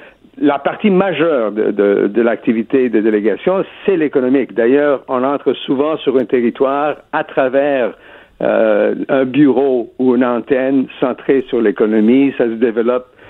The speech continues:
tranquillement avec le temps en délégation, puis avec plus de temps et plus de ressources, ça devient une délégation générale.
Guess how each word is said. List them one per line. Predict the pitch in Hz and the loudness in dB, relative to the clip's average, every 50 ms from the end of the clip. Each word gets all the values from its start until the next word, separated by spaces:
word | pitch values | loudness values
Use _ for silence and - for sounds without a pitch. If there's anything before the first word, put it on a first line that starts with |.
| - _ _ | -20 _ _
tranquillement | - - 147 135 127 - - 127 120 127 127 123 | -10 -6 -6 -6 -6 -4 -4 -2 0 0 0 0
avec | 120 113 113 - | 0 -2 -2 0
le | 120 110 98 | -2 -2 -2
temps | - - 127 123 127 - | -2 -2 -4 -4 -4 -4
en | - 127 120 107 | -4 -2 -2 -2
délégation, | 107 107 101 107 123 131 131 127 123 127 120 117 - - 139 127 135 135 | -4 -4 -2 0 0 0 0 0 0 -2 -2 -4 -4 -2 -2 0 0 0
puis | - - 127 | 0 0 0
avec | 110 104 101 117 117 - - - - - - - - _ _ - | 0 2 0 0 -2 -4 -8 -20 -20 -20 -20 -20 -20 _ _ -4
plus | 165 156 156 160 143 | 0 0 2 2 2
de | 120 135 135 | 2 0 0
temps | 135 - 147 135 139 | 0 -2 -2 -2 -2
et | 135 117 | -2 -4
plus | - - 147 143 | -2 0 0 0
de | 120 123 | 2 2
ressources, | 120 110 110 98 - - 147 139 - | 2 2 0 0 0 0 0 0 0
ça | 139 | -2
devient | 123 113 117 117 | -2 -2 -2 0
une | 123 120 120 110 | 0 0 -2 -2
délégation | 117 113 113 107 117 104 - - 113 101 | -2 -2 -2 -2 -4 -2 -2 -2 0 0
générale. | 104 117 107 107 104 107 104 95 | 2 0 2 0 0 0 -2 -4